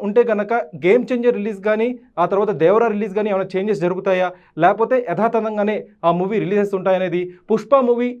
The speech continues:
లాంగ్ రన్పై డిపెండ్ అయి ఉంటుంది. So ఓవరాల్గా ఈ విషయం అల్లు అర్జున్ ఫ్యాన్స్ని తీవ్ర ఆనందంలోకి నెట్టేసింది. ఎప్పుడెప్పుడు అని ఎదురు చూస్తున్న పుష్ప పార్ట్ టూ టీజర్ అయితే ఏప్రిల్ ఎయిత్న రిలీజ్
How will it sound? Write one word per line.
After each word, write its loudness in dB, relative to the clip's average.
లాంగ్ 4
రన్పై 0
డిపెండ్ -2
అయి -4
ఉంటుంది. -14
So 2
ఓవరాల్గా 4
ఈ 2
విషయం 0
అల్లు 6
అర్జున్ -4
ఫ్యాన్స్ని -6
తీవ్ర 4
ఆనందంలోకి -2
నెట్టేసింది. -2
ఎప్పుడెప్పుడు 2
అని 0
ఎదురు -4
చూస్తున్న -4
పుష్ప 0
పార్ట్ 0
టూ -2
టీజర్ 0
అయితే 2
ఏప్రిల్ 2
ఎయిత్న 2
రిలీజ్ -2